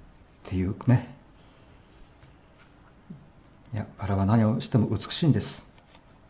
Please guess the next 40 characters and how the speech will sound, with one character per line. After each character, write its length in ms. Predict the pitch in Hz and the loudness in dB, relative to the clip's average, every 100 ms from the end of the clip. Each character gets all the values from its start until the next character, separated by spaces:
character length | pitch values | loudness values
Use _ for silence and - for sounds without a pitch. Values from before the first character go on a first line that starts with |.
| - - - - - - - - - - - - - - - - - - _ - - | -20 -20 -20 -20 -20 -20 -20 -20 -20 -20 -20 -20 -20 -20 -20 -20 -20 -20 _ -18 -12
で、 80 | |
そ 100 | - | -6
の 40 | 160 | 0
時、 120 | 156 | 0
こ 100 | - | 0
う、 20 | |
手 140 | - 175 | 0 4
前 140 | 214 | 6
の 100 | 233 | 6
こ 120 | 226 214 | 6 6
れ 40 | |
を 140 | 208 | 6
ち 120 | 196 196 | 6 2
ょ 20 | |
っ 40 | |
と 80 | 214 | 2
残 200 | 202 - | 2 2
し 80 | - | -4
た 80 | 101 | -6
い 60 | |
で 60 | - | -6
す 80 | - | -4
よ 100 | 107 | 0
ね。 280 | 123 123 123 - - - - | 2 2 -2 -10 -20 -20 -12
あ 120 | - 139 | -4 -2
と 120 | 113 | 0
は 80 | 98 | 2
ま 140 | 98 | 2
あ、 40 | |
も 380 | 92 98 92 - - - - - - - - - - - - - - - - - | 2 2 0 -6 -20 -20 -20 -20 -20 -20 -20 -20 -20 -20 -20 -20 -20 -20 -20 -8
う、 40 | |
こ 60 | - | -2
ん 40 | |
な 80 | 92 | 0
も 100 | 98 | 2
ん 60 | 104 | 0
だ 260 | 92 - - | -2 -8 -10
っ 60 | |
て 100 | - - | -20 -18
こ 160 | - | -20